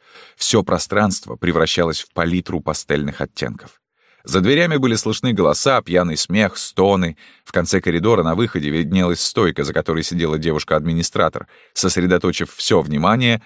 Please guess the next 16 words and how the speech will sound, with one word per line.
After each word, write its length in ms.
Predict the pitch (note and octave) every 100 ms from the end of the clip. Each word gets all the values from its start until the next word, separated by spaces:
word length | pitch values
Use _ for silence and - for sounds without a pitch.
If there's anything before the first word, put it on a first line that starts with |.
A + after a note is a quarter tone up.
| _
на 180 | E3 D3+
экране 320 | A#2 G2 F#2
компьютера. 580 | E2+ E2 D#2+ D2+ G#1+ - _ _ _ -
Рядом 360 | E2+ E2 F#2+
находился 500 | F#2 - D#2+ D#2+ -
еще 280 | G2 - G#2
один 200 | C#2+ C2
охранник. 540 | B1 C#2 B1 - - _ _ _ -
Он 120 | D#2
сидел 300 | - E2+ D2+
в 80 | -
кресле 460 | F#2 G2+ - - _
и 80 | -
перелистывал 640 | F#2 F#2 E2 E2+ - E2 D#2+
какой-то 360 | E2 D#2+ D2+
журнал. 420 | D2+ D#2 D2+ B1